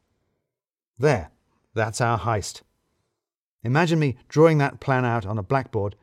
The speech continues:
in an abandoned warehouse. Yes, I'm being played by George Clooney in this scene. Look, I'm writing this. I get to indulge myself. I'll leave you with one mystery at least.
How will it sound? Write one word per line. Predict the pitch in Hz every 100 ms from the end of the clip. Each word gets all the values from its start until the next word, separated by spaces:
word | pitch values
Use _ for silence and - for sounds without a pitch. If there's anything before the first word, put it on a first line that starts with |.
| -
in | 113
an | 117
abandoned | 101 135 135 120 110
warehouse. | 110 104 80 - - _ _ _ _ _ _
Yes, | 123 147 - _ - -
I'm | 165 185
being | 156 139
played | 113 113 113
by | 113
George | 104 147 151 -
Clooney | 233 147 82 - -
in | 110
this | 120 -
scene. | - 104 76 _ -
Look, | 104 - _ _
I'm | 139 139
writing | 110 143 185
this. | 185 196 - - _ _ _ -
I | 113
get | 156 -
to | 135
indulge | 139 127 117 104
myself. | 92 - - - _ _ _ _ _ _ _ _ _ _ _ _ _ -
I'll | 113 113
leave | 147 190 123
you | 113 117
with | 117 104
one | 127 135
mystery | 135 113 - 82
at | 80
least. | 95 -